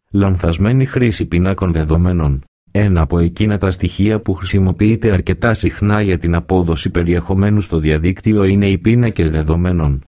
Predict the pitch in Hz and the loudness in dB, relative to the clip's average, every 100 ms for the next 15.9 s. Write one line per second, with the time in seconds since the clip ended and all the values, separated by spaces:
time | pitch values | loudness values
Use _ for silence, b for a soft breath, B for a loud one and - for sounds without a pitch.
0 | _ _ 92 101 101 98 - 92 95 104 | _ _ -2 -2 0 -2 0 0 0 0
1 | 120 - 98 87 87 95 95 101 98 90 | -4 -2 -2 0 0 -2 0 2 2 0
2 | 80 76 76 78 92 - 85 80 80 - | -2 0 0 0 -2 -2 -2 0 -4 0
3 | 85 85 90 101 110 107 - 143 123 113 | 0 2 0 0 0 -2 -2 0 2 0
4 | 92 80 78 76 82 90 90 90 80 90 | 0 0 0 0 0 2 0 0 0 0
5 | 101 110 98 98 92 95 87 92 92 87 | 2 2 2 0 0 -2 0 0 0 -2
6 | - 87 90 95 - 95 92 87 95 87 | 0 0 0 -2 0 0 2 0 -2 -2
7 | 90 87 85 90 90 90 87 - 98 110 | -2 -2 0 0 0 0 -4 -2 0 2
8 | 123 120 104 92 - 123 135 139 135 98 | 2 2 0 0 0 -2 0 0 0 0
9 | 82 95 131 127 107 90 82 104 101 82 | 0 2 2 0 0 2 0 0 0 0
10 | - 82 80 110 117 - 107 95 - 85 | 0 0 2 2 2 0 -2 -2 -2 0
11 | 85 82 87 90 95 82 78 117 107 101 | 0 0 -2 -2 -2 -2 0 -2 0 -2
12 | 95 90 104 107 107 104 95 90 - 85 | 0 0 0 -2 0 0 -2 -2 -2 -4
13 | 110 104 87 85 95 87 - 80 85 87 | -2 0 0 0 2 2 2 0 2 0
14 | 85 - 85 - 101 92 82 104 110 110 | -2 -2 -4 0 2 2 0 0 2 2
15 | 101 92 92 110 127 123 135 135 | 0 0 0 0 0 -2 0 -2